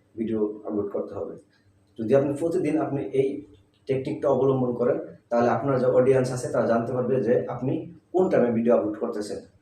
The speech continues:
আপনি শুধু, আহ, টাইম মেনটেন করবেন এবং বেশি বেশি কমেন্ট করবেন, বেশি বেশি ফলো করবেন, কমেন্ট করবেন, তাহলেই আপনার পেজটা খুব ভালো হবে, গ্রো হবে। এই জন্য আপনাকে এগুলো টেকনিক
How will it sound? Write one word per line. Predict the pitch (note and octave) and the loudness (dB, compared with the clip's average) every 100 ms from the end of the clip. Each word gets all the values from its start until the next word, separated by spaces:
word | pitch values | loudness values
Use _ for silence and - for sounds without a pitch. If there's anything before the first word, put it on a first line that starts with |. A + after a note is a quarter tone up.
| _ _ _ _ _ _ _ _ _ _ _ _ _ | _ _ _ _ _ _ _ _ _ _ _ _ _
আপনি | B2 C3+ | -2 0
শুধু, | C3 C#3 F3 F#3+ - - A2 | 0 -2 -2 -4 -8 -8 -4
আহ, | G#2+ G#2+ - _ _ _ | -2 -4 -12 _ _ _
টাইম | - C3 C#3 | 2 4 4
মেনটেন | C3+ C3+ C3 | 2 0 0
করবেন | C3+ C3+ E3 - - - | 0 2 2 0 -8 -6
এবং | A#2 A#2 A#2 G#2+ - - - B2+ | -2 2 2 0 -8 -16 -10 -2
বেশি | C3 C3 | -2 -2
বেশি | B2+ C3+ | -4 -2
কমেন্ট | B2+ A2 G#2 | -2 0 0
করবেন, | G2+ E2+ E2 E2+ - _ _ _ _ _ _ _ _ _ _ _ - | -2 -2 -4 -8 -16 _ _ _ _ _ _ _ _ _ _ _ -8
বেশি | A#2 C3+ | -4 -2
বেশি | C3 C3+ C3 | -2 -2 2
ফলো | B2 B2 | 4 4
করবেন, | C3+ D3 D#3 B2+ | 4 0 0 0
কমেন্ট | B2+ C3 | 0 0
করবেন, | C#3 E3 - | 0 -2 -2
তাহলেই | - B2+ C3+ C#3 | -2 0 2 0
আপনার | - C3+ - | 0 -4 -4
পেজটা | A2+ - E3 - - _ _ _ _ _ _ - | -6 -6 -8 -8 -16 _ _ _ _ _ _ -8
খুব | A2 | -2
ভালো | G2+ G2+ | 2 2
হবে, | G2 G2 F#2 - _ _ | 0 -4 -12 -18 _ _
গ্রো | A#2 B2 | -2 0
হবে। | A#2 G#2+ - - - _ _ _ _ _ _ | 0 -4 -6 -10 -14 _ _ _ _ _ _
এই | C3 | -2
জন্য | D3 D#3 | 0 0
আপনাকে | E3 D#3 C#3 G2+ G2 - _ | 0 -2 -4 -4 -8 -14 _
এগুলো | A2+ A#2 - | -6 -4 -4
টেকনিক | A2 - D#3+ | -6 -4 -4